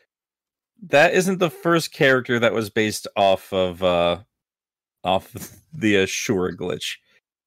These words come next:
And I, I know that sparked up a little bit of a conversation with people. How do you guys feel about Ian Flynn basically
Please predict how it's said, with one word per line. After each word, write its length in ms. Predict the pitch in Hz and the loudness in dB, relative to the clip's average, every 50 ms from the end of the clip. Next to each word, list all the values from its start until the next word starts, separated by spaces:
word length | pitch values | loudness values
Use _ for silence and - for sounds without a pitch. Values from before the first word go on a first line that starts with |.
| _ | _
And 480 | - 101 98 98 95 95 95 95 95 92 | -2 0 2 4 4 4 2 0 -2 -4
I, 260 | - - 107 107 104 - | -2 0 2 2 2 2
I 80 | - 104 | 0 0
know 160 | 110 107 104 | 0 2 2
that 140 | 104 98 - | 0 0 -2
sparked 320 | - - 110 101 98 104 | -2 0 0 0 0 -2
up 60 | 92 | -4
a 40 | 98 | -4
little 300 | 98 98 104 104 104 98 | -2 -2 0 0 0 0
bit 120 | 95 101 | 0 0
of 200 | 98 95 90 85 | 0 0 0 0
a 220 | 98 92 92 95 98 | 2 2 2 0 -2
conversation 840 | - - 104 92 - 95 - - - 92 87 - - 90 87 87 90 _ _ _ _ _ _ _ _ _ _ _ _ _ _ | -4 -4 -4 -2 -4 -6 -6 -4 -2 -2 -2 -4 -6 -8 -8 -8 -10 _ _ _ _ _ _ _ _ _ _ _ _ _ _
with 320 | 120 107 98 92 - _ | -6 -4 -4 -4 -4 _
people. 480 | - - 90 82 - 90 87 - 110 - _ _ _ _ _ _ _ _ - | -12 -10 -10 -10 -8 -8 -8 -8 -8 -10 _ _ _ _ _ _ _ _ 0
How 200 | 180 208 254 285 | 2 2 4 2
do 80 | 277 294 | 2 0
you 60 | 294 | 2
guys 340 | 269 262 254 233 - - - | 2 4 4 2 2 -2 -4
feel 380 | - - 190 175 160 151 135 | -2 0 2 4 4 4 2
about 460 | 139 139 139 139 135 131 131 117 - _ _ _ _ _ _ _ _ _ _ _ _ _ _ - | 2 4 4 4 4 4 4 2 -2 _ _ _ _ _ _ _ _ _ _ _ _ _ _ -4
Ian 220 | 143 160 170 165 | -4 -2 -2 -4
Flynn 240 | 147 - 160 151 147 | -4 -4 -2 -2 0
basically 580 | 123 139 147 - - 127 135 135 131 123 120 | 2 2 2 0 0 -2 0 0 0 0 -2